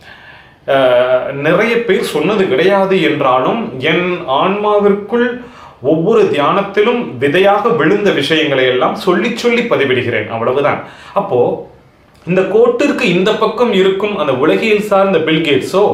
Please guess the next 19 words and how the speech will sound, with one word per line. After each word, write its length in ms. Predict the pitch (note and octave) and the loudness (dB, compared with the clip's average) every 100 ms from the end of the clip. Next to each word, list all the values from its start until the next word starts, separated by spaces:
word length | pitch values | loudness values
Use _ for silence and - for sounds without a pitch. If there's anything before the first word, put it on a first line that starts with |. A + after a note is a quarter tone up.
| - - - | -4 -10 -6
உங்க 200 | F3 E3+ | -2 0
ஊர் 240 | D#3 G3+ - | 2 2 2
பண்ணையாரோ, 540 | C3 F3 F3 C#3 B2+ - - | 0 0 0 0 2 0 0
நடிகர் 400 | C#3 F3 G#3 D#3 | 0 0 0 0
நடிகைகளோ 500 | B2+ B2+ A#2+ C#3+ F#3+ - - - | -2 0 0 0 0 -2 -8 -12
கொஞ்சம் 380 | - F3+ D#3+ C3 A#2 - - - A#2+ A2+ | -4 0 0 -2 -6 -16 -20 -20 -10 -2
தானம் 380 | D3 G3+ C#4 | 0 2 0
செய்கிறார்கள் 640 | - C#3+ D#3 D3 B2+ - A#2+ | -2 0 0 2 0 0 0
என்றால் 540 | A#2 G#2+ G3 F#3+ G#2 G#2 - - - - - - | -2 0 0 0 -2 -6 -12 -20 -20 -20 -16 -4
அது 280 | F#3 F#3+ B3 B3 - C3+ | 0 2 2 0 -2 -6
ந-, 240 | C3 C3+ - D#3+ | -10 -10 -6 -2
ஈதல் 360 | G#3+ G3 A#3 - | 0 2 0 0
நன்று, 460 | C3+ C#3+ D3 C#3+ C3+ G#2+ G#2 | -2 -4 -4 -2 0 -2 -4
ஈதல் 360 | D#3 A3+ A#3+ A#3 | -2 0 0 0
நன்று 440 | D3+ E3+ E3+ E3 D#3+ | 0 -2 0 0 2
என்கிற 260 | C3+ C3+ C3 | 2 0 0
விஷயம் 380 | B2 B2+ F#3 A#3+ | 0 0 -2 -2
உலகத்திற்கு. 560 | A#2+ D#3+ F#3+ - C3 A2+ | -2 -2 -2 -2 -4 -4
நான் 200 | G#2+ B2 | -4 -4